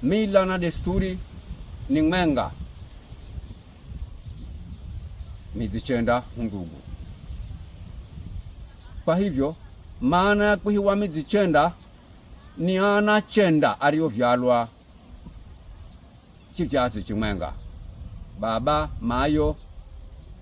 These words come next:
ndani mwengao. Ana chenda ndio ichanza midzi chenda. Ana chenda kila mwenga wakala na nyumbaye.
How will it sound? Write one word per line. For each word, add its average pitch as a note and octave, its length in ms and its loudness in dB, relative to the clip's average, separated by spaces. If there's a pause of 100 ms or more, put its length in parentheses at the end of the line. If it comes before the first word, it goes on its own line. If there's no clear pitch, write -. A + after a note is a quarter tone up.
(340)
ndani A#2+ 360 2
mwengao. G2 540 0 (880)
Ana A#2+ 680 0
chenda A2 460 0 (1200)
ndio C3 640 4 (500)
ichanza D3+ 880 2 (840)
midzi C3+ 420 2
chenda. A#2+ 540 2 (1600)
Ana F#3 460 4
chenda E3+ 300 4
kila F#3 220 2
mwenga D#3+ 240 4
wakala C#3+ 280 4
na C#3+ 80 2
nyumbaye. G#2+ 460 2